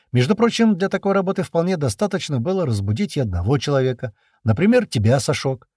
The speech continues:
Видимо, он особенно крепко спал этой ночью. Гуров не обратил внимания на эту колкость. Все его мысли были заняты предстоящим просмотром. Первый эксперт, которого, как выяснилось, звали Сашей, включил компьютер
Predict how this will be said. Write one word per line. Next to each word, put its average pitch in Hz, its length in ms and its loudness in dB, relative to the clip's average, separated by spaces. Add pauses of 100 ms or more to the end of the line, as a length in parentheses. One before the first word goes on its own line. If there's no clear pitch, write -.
(460)
Видимо, 107 640 2
он 117 160 2
особенно 143 480 -2
крепко 175 380 -8
спал 156 300 -2
этой 147 180 -6
ночью. 98 420 -4 (480)
Гуров 117 320 0
не 123 80 0
обратил 113 380 -2
внимания 135 400 0
на 113 140 2
эту 104 160 -6
колкость. - 460 -6 (220)
Все - 240 0
его 104 160 2
мысли 170 320 -2
были 170 220 -6
заняты 170 400 -4
предстоящим 104 640 -4
просмотром. 87 580 -8 (600)
Первый 202 460 -2
эксперт, 139 480 -6
которого, 131 380 -2
как 120 220 -6
выяснилось, 120 580 -2
звали 107 320 0
Сашей, 101 400 -4
включил 202 340 -4
компьютер 143 540 -6